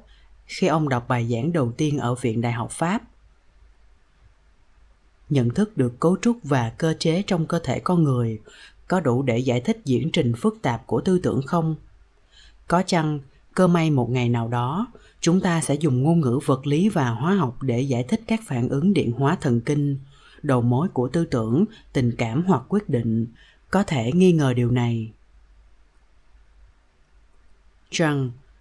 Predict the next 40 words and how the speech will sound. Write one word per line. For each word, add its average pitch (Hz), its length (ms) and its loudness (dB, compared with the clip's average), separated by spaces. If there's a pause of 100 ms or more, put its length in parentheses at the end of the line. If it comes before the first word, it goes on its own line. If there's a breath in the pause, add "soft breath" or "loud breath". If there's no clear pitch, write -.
(460)
sau 180 240 -2
cùng 127 320 0
thì 127 160 -2
con 165 260 -2
có 190 100 0
chống 202 240 2
lại 123 260 0
những 135 200 2
người 139 200 2
nghĩ 123 180 0
rằng 131 360 0 (320 loud breath)
tâm 165 240 2
chỉ - 180 -2
là 180 140 0
một 123 240 -2
tiếng 151 180 0
sáo 196 280 0
rỗng? 127 320 0 (1800)
Matthew, 156 580 0 (480 soft breath)
một 135 200 2
lần 123 220 2
nữa 123 260 2
con 180 220 4
nói 170 100 4
rằng 123 400 0 (360 soft breath)
tâm 147 220 2
có 175 120 0
khả 131 200 -2
năng 170 260 2
tự 113 220 -2
hiểu 120 240 -2
được 135 300 -2
và 123 180 -2
tự 120 220 -2
hỏi 120 300 -2
về 156 220 0
bản 113 240 -2
thể 123 200 0
của 123 160 0
mình. 120 400 0